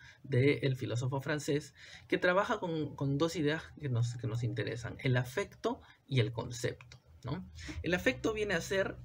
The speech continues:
algo que te mueve. Eh, venimos a pensar, eh, en la performance como un evento, ¿no? Eh, que va a ser experimentado por el receptor, eh, y este va a ser movido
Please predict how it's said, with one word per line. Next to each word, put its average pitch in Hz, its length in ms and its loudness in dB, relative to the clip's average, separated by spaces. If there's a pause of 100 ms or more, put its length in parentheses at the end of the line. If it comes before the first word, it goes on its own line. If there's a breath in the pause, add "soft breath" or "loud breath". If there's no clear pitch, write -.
(160)
algo 170 360 0
que 139 100 2
te 113 180 -2
mueve. 117 540 2 (520 loud breath)
Eh, 113 160 2
venimos 170 380 0
a 220 80 -2
pensar, 160 600 4
eh, 127 280 4 (120)
en 135 120 6
la 117 140 6
performance 135 840 0 (340 loud breath)
como 180 460 2
un 185 240 -2
evento, 147 720 2 (180)
¿no? 131 300 -2 (280 loud breath)
Eh, 120 220 4
que 127 80 4
va 151 120 6
a 170 40 2
ser 180 160 0
experimentado 131 880 2
por 120 140 0
el 110 80 -2
receptor, 117 580 0 (340 loud breath)
eh, 120 220 4 (320)
y 151 220 2
este 185 240 0
va 160 80 0
a 160 60 2
ser 165 220 -2
movido 135 800 0